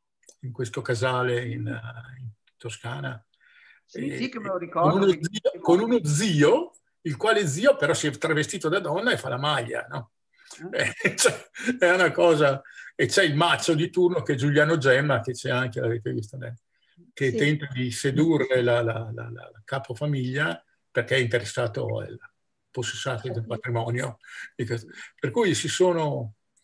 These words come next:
Speaker 1: poi io sono convinto che vale lo stesso ragionamento dei libri, è molto meglio rileggere o rivedere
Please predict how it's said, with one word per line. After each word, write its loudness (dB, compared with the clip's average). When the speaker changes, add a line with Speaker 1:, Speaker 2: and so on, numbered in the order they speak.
Speaker 1:
poi 4
io 8
sono 4
convinto 4
che 2
vale 6
lo 0
stesso 0
ragionamento 0
dei 2
libri, 2
è 0
molto 0
meglio 4
rileggere 2
o 2
rivedere 0